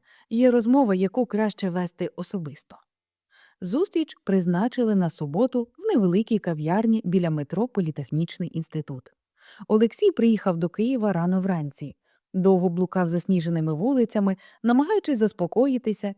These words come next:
і зібратися з думками. Ірина виявилася молодою жінкою років тридцяти п'яти, дуже схожою на батька з тієї старої фотографії, яку Олексій знайшов у маминому альбомі. Ті ж темні очі,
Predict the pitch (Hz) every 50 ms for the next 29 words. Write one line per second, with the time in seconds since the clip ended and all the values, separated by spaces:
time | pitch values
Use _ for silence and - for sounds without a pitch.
0 | _ - 359 302 226 214 160 165 175 185 190 - 175 160 - 170 160 151 180 175
1 | 165 156 - 151 143 139 135 123 - _ _ _ _ _ _ _ _ _ _ -
2 | - - _ - - 240 277 349 415 403 370 339 330 320 - 208 202 277 381 440
3 | 403 359 339 302 294 - - 254 233 233 233 233 233 202 226 214 196 190 175 185
4 | 269 349 359 - 294 269 247 240 277 392 403 - 320 254 - 214 208 202 - 202
5 | - 277 285 254 - 220 196 - - 165 151 151 _ - - _ _ - 196 202
6 | 311 381 403 359 359 330 - - - 247 240 202 208 196 185 175 165 156 147 170
7 | 226 294 - - - - 254 247 - - - 190 170 160 202 269 311 285 - -
8 | - 180 180 175 170 151 - 151 139 131 131 139 151 180 233 240 226 - 226 208
9 | 202 208 - - - - _ - 196 202 - - 427 427 349 262 247 208 - -
10 | - 285 311 269 233 202 180 160 - - 214 233 226 - - 208 185 170 165 170
11 | 175 170 170 165 165 160 160 156 - 156 156 147 143 151 143 139 139 135 - -
12 | _ _ _ _ _ _ _ _ _ _ - 269 269 240 - - - 196 185 180
13 | 175 165 151 147 185 240 254 240 - - 208 196